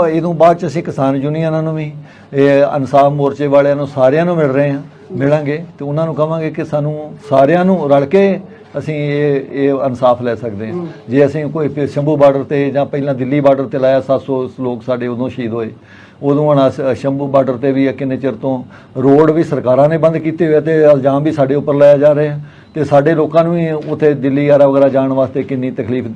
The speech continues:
Speaker 1: ਦਿੱਤੀ ਜਾ ਰਹੀ ਆ। ਤੇ ਮੇਰਾ ਖਿਆਲ ਹੈ ਕਿ ਇਹਦੇ, ਇਹਦੇ ਵਾਸਤੇ ਵੀ ਆ ਜਾਂ ਇਨਸਾਫ ਮੋਰਚਾ ਵਾ ਜਾਂ ਲਤੀਫਪੁਰੇ ਮੋਰਚਾ ਲੱਗਾ ਵਾ, ਹੋਰ ਵੀ ਜਿਹੜੇ ਸਾਰੇ ਇਹ ਅਸੀਂ ਇਕੱਠੇ ਹੋ ਕੇ ਹੀ,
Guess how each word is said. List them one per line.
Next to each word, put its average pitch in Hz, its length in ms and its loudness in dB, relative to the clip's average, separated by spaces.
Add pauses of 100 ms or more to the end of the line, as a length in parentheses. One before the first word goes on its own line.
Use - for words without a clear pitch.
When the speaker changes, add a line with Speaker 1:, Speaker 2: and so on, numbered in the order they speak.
(180)
Speaker 1:
ਦਿੱਤੀ 113 240 -8
ਜਾ 117 160 2
ਰਹੀ 123 220 -4
ਆ। 120 120 -8 (340)
ਤੇ 151 80 -4
ਮੇਰਾ 139 220 0
ਖਿਆਲ 143 240 2
ਹੈ 147 80 2
ਕਿ 143 280 -2
ਇਹਦੇ, 143 200 -2
ਇਹਦੇ 151 220 2
ਵਾਸਤੇ 143 420 2
ਵੀ 131 180 -4
ਆ 135 120 2
ਜਾਂ 143 140 -2
ਇਨਸਾਫ 131 360 2
ਮੋਰਚਾ 127 420 -2
ਵਾ 127 180 0
ਜਾਂ 139 160 -2
ਲਤੀਫਪੁਰੇ 139 520 0
ਮੋਰਚਾ 127 360 0
ਲੱਗਾ 117 280 -2
ਵਾ, 127 200 -4 (360)
ਹੋਰ 190 200 2
ਵੀ 202 100 0
ਜਿਹੜੇ 180 300 2
ਸਾਰੇ 151 380 2
ਇਹ 170 260 0
ਅਸੀਂ 160 200 -6
ਇਕੱਠੇ 156 320 -2
ਹੋ 165 140 2
ਕੇ 156 120 -2
ਹੀ, 170 280 2